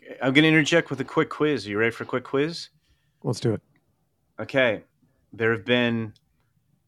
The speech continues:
Speaker 1: four recent big leaguers who have gone, began their high school, began their careers at Catholic High and went to L S U before they went to the majors.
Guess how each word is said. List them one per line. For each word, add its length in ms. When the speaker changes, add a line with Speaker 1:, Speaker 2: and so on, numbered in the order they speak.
Speaker 1:
four 560
recent 540
big 220
leaguers 640
who 160
have 200
gone, 340
began 340
their 120
high 140
school, 240
began 380
their 120
careers 460
at 80
Catholic 400
High 320
and 160
went 180
to 80
L 140
S 160
U 120
before 260
they 80
went 200
to 60
the 80
majors. 640